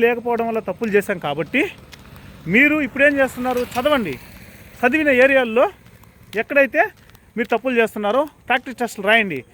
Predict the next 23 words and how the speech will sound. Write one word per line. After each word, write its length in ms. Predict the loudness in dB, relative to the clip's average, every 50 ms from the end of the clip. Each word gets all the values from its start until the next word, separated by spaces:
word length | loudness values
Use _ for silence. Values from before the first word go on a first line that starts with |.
| _ -20 -20 -10 -4 -2
మెయిన్ 200 | 0 0 0 0 0
ప్రాక్టీస్ 300 | -2 -2 -2 -4 -8 -6 -6
టెస్టులు. 260 | -8 -8 -10 -14 -14 -14 _ _ -2
ప్రాక్టీస్ 400 | 0 0 0 0 -2 -8 -6 -4 -4
టెస్టులు 280 | -6 -6 -6 -8 -2 0 0
లేకుండా 400 | 0 0 -2 -4 -4 -2 0 0 -2 -2 -6 -12 _ _ _ _ _ _ _ -20 -12 -8 -8
అచీవ్‌మెంట్ 380 | -6 -4 -4 -4 -4 -4 -6 -4 -2
సాధ్యం 240 | -4 -2 -4 -6 -8 -8
కాదు. 140 | -10 -10 -12 -20 -20 -20 -20 -20 -16 _ 0 4
మేము 300 | 4 6 4 4 2 -2 -6 -6 -10 -14 -20 -20 -20 -20 -18 -20 -20 -20 -14 -10
జిల్లా 200 | -6 -4 -2 -2 -2 -2 -2
టాపర్లతో, 460 | -2 -2 -2 -6 -8 -6 -6 -8 -8 -8 -8 -14 -20 -20 -20 -20 -20 -20 -14
స్టేట్ 280 | -4 0 0 2 2 2 0
టాపర్లతో, 460 | -2 -2 -2 -6 -8 -6 -4 -4 -4 -4 -6 -10 -16 -20 _ _ _ _ _ _ _ _ _ _ -20 -20 _ -20 -14 -4 0
పోస్ట్ 220 | 0 0 0 -2 -6
వచ్చిన 180 | -6 -4 -4 -2
వాళ్ళతో 260 | -2 -2 -2 -4 -4 -6 -4 -2
చాలామందితో 400 | -2 0 0 0 -2 -4 -4 -4 -4 -2
మాట్లాడాము. 400 | -2 -2 -2 -2 -4 -4 -6 -8 -12 _ _ _ -20 _ _ -20 _ _ 0
వాళ్ళు 200 | 0 0 0 -2 -4 0
చేసింది 320 | 0 0 0 -2 -4 -2 0 0
ఏమిటి, 240 | -2 -2 -6 -8 -8 -10 _ _ _ -20 -20 _ -10 -8
మనం 140 | -6 -6 -4